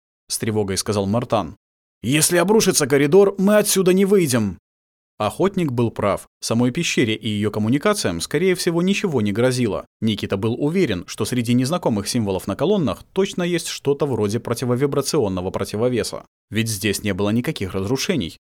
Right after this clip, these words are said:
и даже вода подземного озера под гигантским шаром словно спала. Будто ветер, гуляющий по всему пространству, её не касался. Тот, кто построил это сооружение, позаботился обо всём,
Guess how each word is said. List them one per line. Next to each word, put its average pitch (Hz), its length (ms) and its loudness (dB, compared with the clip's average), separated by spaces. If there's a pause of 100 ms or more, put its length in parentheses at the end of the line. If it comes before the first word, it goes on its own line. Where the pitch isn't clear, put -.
и 101 100 -4
даже 98 220 -2
вода 113 280 0
подземного 117 460 0
озера 104 400 0
под 98 180 -4
гигантским 101 480 -4
шаром 156 420 -2
словно 92 400 -4
спала. 98 460 -4 (180)
Будто 110 360 -2
ветер, 117 320 0
гуляющий 151 440 0
по 127 140 -4
всему 127 240 -2
пространству, 117 680 -2
её 139 360 -2
не 92 120 -2
касался. 95 600 -2 (320)
Тот, 135 140 -2
кто - 180 -6
построил 104 400 0
это 107 180 -6
сооружение, 117 800 -2
позаботился 175 680 -2
обо 123 160 0
всём, 92 400 -4